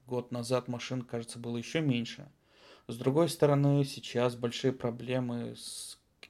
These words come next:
э, видами, с разными видами электрических машин, то есть либо полные электрички, либо гибриды. М, тут опять же еще влияет война, потому что, как оказалось,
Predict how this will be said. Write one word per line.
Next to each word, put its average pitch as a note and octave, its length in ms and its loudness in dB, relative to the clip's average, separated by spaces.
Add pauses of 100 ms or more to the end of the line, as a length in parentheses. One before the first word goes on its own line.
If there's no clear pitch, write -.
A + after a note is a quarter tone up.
(220)
э, A#2 600 -8
видами, A#2 520 -6
с - 140 -14
разными B2 360 2
видами B2 280 -2
электрических B2 500 -4 (640)
машин, C3+ 440 0
то - 100 -8
есть - 240 -16
либо - 260 -18
полные D3+ 380 6
электрички, B2 520 0
либо A2+ 200 -12
гибриды. B2 680 0 (840)
М, A2 560 -12 (240)
тут D3 180 4
опять C#3 280 6
же C3 80 4
еще C3 260 6
влияет B2 800 0 (200)
война, B2 640 -2 (440)
потому B2 420 -4
что, - 260 -10
как A#2 220 -8
оказалось, A#2+ 680 -4